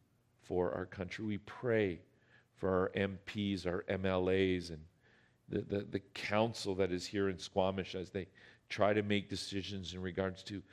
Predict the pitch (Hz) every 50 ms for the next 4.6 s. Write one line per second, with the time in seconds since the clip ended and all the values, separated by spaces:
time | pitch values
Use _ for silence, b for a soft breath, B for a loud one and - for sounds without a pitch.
0 | B B B B - - 107 101 110 104 95 104 92 82 - 98 95 98 98 95
1 | 92 98 92 87 85 82 85 73 67 - _ _ b b b b b b b b
2 | b b - - - 98 92 95 95 95 92 104 98 104 101 87 101 92 - -
3 | - - - 101 101 101 101 98 90 90 101 98 101 90 87 87 - - 104 98
4 | 82 85 95 90 90 92 95 98 98 92 85